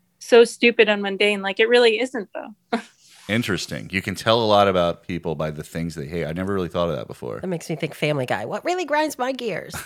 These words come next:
Speaker 2: <laughs> Um,
Speaker 1: Mm-hmm.
Speaker 2: yeah, that's really interesting, though. That's, uh, so, so do you have, like, a,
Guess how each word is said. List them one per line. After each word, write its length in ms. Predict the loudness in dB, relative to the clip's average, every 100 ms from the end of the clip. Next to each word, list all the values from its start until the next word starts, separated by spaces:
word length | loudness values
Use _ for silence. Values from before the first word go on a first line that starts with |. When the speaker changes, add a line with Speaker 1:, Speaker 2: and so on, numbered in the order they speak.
| -4
Speaker 2:
<laughs> 80 | -2 2 2 2 -4 -8 _ _ -16 -14 -14 -14 -14 -4
Um, 440 | 6 8 10 10 8
Speaker 1:
Mm-hmm. 180 | 2 -6 -20 _ -20 -20 -20 _ _
Speaker 2:
yeah, 160 | 4 6
that's 280 | 6 4 2
really 280 | 0 2 2
interesting, 480 | 2 2 2 -2
though. 160 | -2 0
That's, 340 | 0 0 0
uh, 160 | 2 2
so, 200 | 2 -2
so 200 | 0 0
do 80 | 0
you 120 | 2
have, 280 | 2 2 0
like, 240 | -2 -4 -4
a, 400 | -4 -4 -6